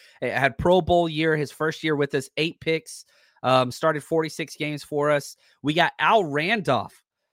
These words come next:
little bit older than I remember. From nineteen sixty-six to seventy-four, he had a twenty-five A V score. He was a defensive back, um, with the Niners for the first six years of his career. And then after traveling all over the N F L, he came back and finished with us.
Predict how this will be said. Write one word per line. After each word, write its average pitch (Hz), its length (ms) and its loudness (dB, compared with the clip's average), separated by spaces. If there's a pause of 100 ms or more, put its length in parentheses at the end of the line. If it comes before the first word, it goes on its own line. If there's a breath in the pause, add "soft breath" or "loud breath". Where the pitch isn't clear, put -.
(640)
little 156 180 4
bit 180 140 2
older 170 320 0
than 165 160 0
I 160 100 4
remember. 160 500 -2 (180 soft breath)
From 135 200 -4
nineteen 160 400 -4
sixty-six 151 540 -12
to 131 80 -16
seventy-four, 143 440 -2
he 143 60 0
had 135 100 -4
a 104 40 -14
twenty-five 151 720 -2
A 156 120 0
V 151 220 -8
score. 151 460 -4 (200 soft breath)
He 156 120 -4
was 165 140 -6
a 139 40 -8
defensive 156 600 -10
back, 147 480 0
um, 131 320 -2
with 135 120 -8
the 120 80 -8
Niners 135 360 -4
for 127 160 -6
the 113 80 -6
first - 460 -4
six - 240 -10
years 123 220 -2
of 107 80 -8
his 104 140 -10
career. 107 320 -6 (260 soft breath)
And 127 200 -2
then 170 400 4
after 143 360 0
traveling 165 520 0
all 170 180 4
over 170 160 -2
the 165 140 0
N 160 60 0
F 156 120 -4
L, 160 120 2
he 147 60 -2
came 151 180 -6
back 143 240 -2
and 117 100 -12
finished 151 320 -6
with 117 160 -14
us. 117 180 -6